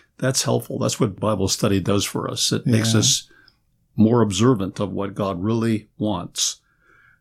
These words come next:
Speaker 2: Last season, we talked about sin. We defined sin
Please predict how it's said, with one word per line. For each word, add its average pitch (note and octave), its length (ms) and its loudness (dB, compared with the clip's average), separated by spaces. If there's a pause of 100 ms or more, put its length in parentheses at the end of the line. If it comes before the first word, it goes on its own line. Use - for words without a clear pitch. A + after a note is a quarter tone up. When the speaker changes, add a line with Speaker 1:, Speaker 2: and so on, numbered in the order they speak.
Speaker 2:
Last D3 300 2
season, C#3 400 4
we B2 140 2
talked C#3+ 320 -2
about A#2 300 -4 (100)
sin. A#2+ 680 -2
We C3 100 0
defined B2 520 2
sin A2 500 -4